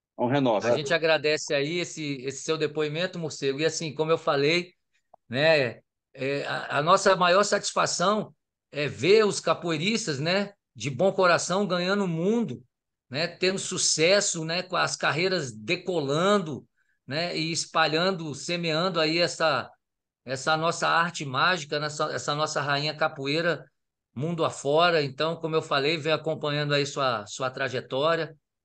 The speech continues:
Speaker 2: e sempre que vejo, é, o que você vem fazendo aí, fico muito feliz porque,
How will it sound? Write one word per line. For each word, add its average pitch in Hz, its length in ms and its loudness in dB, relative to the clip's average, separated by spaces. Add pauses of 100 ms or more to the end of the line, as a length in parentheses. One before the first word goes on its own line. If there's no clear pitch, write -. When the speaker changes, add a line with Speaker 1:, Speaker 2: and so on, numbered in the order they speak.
(200)
Speaker 2:
e 120 80 -12
sempre 160 380 -4
que 160 120 -8
vejo, 135 760 -2 (480)
é, 131 180 -2
o 131 120 -4
que 131 100 -10
você 139 300 -4
vem 147 100 -4
fazendo 139 460 -2
aí, 135 140 0
fico 143 260 -10
muito 156 180 -6
feliz 151 420 -6
porque, 147 600 -4